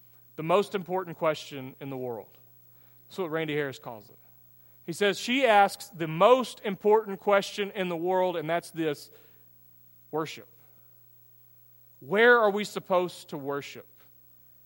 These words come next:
If we could just get that right, then we would be on the right track. So just tell me, if you're a prophet,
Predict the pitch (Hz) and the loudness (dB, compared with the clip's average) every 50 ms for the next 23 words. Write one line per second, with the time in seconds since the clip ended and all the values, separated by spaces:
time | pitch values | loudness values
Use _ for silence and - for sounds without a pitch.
0 | _ _ _ _ _ _ _ _ _ _ _ _ _ _ - 151 - - 226 196 | _ _ _ _ _ _ _ _ _ _ _ _ _ _ -20 -10 -6 -4 -2 -2
1 | 220 165 185 196 165 135 131 - 262 311 - - - 269 247 240 220 170 156 160 | -2 -2 -2 -4 -4 -4 0 2 2 2 2 4 6 8 8 8 6 4 2 4
2 | 190 240 240 214 190 160 147 - - - - - - - _ _ _ _ _ _ | 8 8 8 8 8 4 2 -2 -10 -18 -20 -20 -20 -20 _ _ _ _ _ _
3 | _ _ _ _ _ _ _ _ _ _ _ - 160 202 208 214 226 226 226 226 | _ _ _ _ _ _ _ _ _ _ _ -2 0 2 4 4 2 2 2 0
4 | 180 156 226 233 233 226 220 220 214 202 185 190 190 196 196 190 - - 208 190 | 0 2 2 6 6 8 6 6 4 2 2 2 2 2 2 0 2 4 4 4
5 | 175 - - 214 196 165 233 294 254 - - - 247 277 269 254 214 170 180 196 | 4 2 -2 -2 -2 0 0 0 0 0 2 4 6 6 6 4 2 0 -2 -2
6 | 175 - 220 254 294 311 285 - - 254 247 240 226 220 - 233 233 226 226 | -4 -4 -2 2 4 4 2 4 6 8 10 10 10 8 6 4 2 2 2